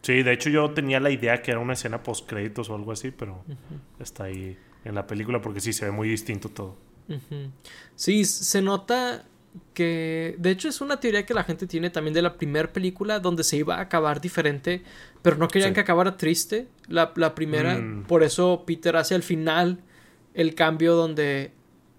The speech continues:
Speaker 2: "No, bueno, yo tomo mis decisiones, ¿no? Y tú tomas tus
Speaker 1: <laughs>
Speaker 2: decisiones, así que vamos a andar
Speaker 1: Claro.
Speaker 2: juntos", ¿no? Y se arrepintieron al inicio de esta película, ¿no? Evidentemente.
Speaker 1: <laughs> Sí.
Speaker 2: Este, y pues aquí hicieron lo mismo, donde no dejaron a la película terminar triste,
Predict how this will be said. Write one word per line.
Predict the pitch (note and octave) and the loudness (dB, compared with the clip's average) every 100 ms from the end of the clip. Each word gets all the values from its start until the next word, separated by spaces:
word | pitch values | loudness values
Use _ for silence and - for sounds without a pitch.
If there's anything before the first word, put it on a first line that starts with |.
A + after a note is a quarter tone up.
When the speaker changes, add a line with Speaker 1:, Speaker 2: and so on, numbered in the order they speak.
| _ | _
Speaker 2:
"No, | F3+ G3+ | -4 2
bueno, | F3+ E3+ D#3+ | 2 2 2
yo | D#3+ | 0
tomo | E3+ F3+ F3 | 0 0 0
mis | F3 D#3 | 0 -2
decisiones, | C#3+ C#3+ E3 D#3 D#3 | -6 -6 -4 -4 -6
¿no? | D3+ F3 | -6 -6
Y | C#3+ - _ _ | -6 -10 _ _
tú | D#3 | -12
tomas | D#3 F3+ - | -4 -4 -4
tus | D#3+ | -8
Speaker 1:
<laughs> | |
Speaker 2:
decisiones, | D3 C3+ G#3 F#3+ | -6 -4 -4 -6
así | - D#3 | -8 -8
que | E3+ | -6
vamos | D3+ D3+ D#3 | -4 -4 -2
a | E3 | -2
andar | D3+ F#3 | -2 -2
Speaker 1:
Claro. | E3 | -2
Speaker 2:
juntos", | D3 C3+ | -6 -8
¿no? | D3 - - - - - | -14 -12 -12 -12 -16 -2
Y | G3 | 4
se | G#3+ | 6
arrepintieron | F#3+ F#3+ F#3 F#3+ F3+ F#3 | 6 4 4 8 8 8
al | E3+ | 6
inicio | D#3+ D#3+ E3 | 4 6 6
de | |
esta | D3+ F#3 | 6 4
película, | F#3 E3+ F#3+ F#3 - | 6 6 6 2 2
¿no? | F#3 F#3+ | 4 6
Evidentemente. | F3+ F#3 F3 F3+ F3+ E3 - F3+ | 8 6 6 4 2 2 0 -4
Speaker 1:
<laughs> | - | -4
Sí. | - A2+ F2+ | -6 -6 -2
Speaker 2:
Este, | - D#3 - - D#3 D3+ D3 D3 - - - | 2 2 0 0 4 8 6 4 -2 -18 0
y | F3 | 4
pues | F#3 F3 - - - | 10 10 8 -2 2
aquí | D3 - E3+ | 2 4 4
hicieron | F#3 F#3 F3+ F#3+ | 6 8 8 8
lo | F3 | 6
mismo, | D#3 D#3+ F3 F3 | 8 6 6 4
donde | D3+ C#3+ C#3 C#3 C3 - - - | 4 2 2 2 0 -8 -20 -10
no | D#3+ F3+ | 2 4
dejaron | F#3+ F#3+ F#3+ E3+ G#3+ | 4 2 4 6 6
a | G#3 | 6
la | F#3 | 4
película | F3 D#3 D3+ F#3 F#3 | 2 0 2 2 2
terminar | E3 D3+ D#3 D#3 | -2 0 0 -2
triste, | - C#3 - - G3+ | -2 -2 -2 -2 -6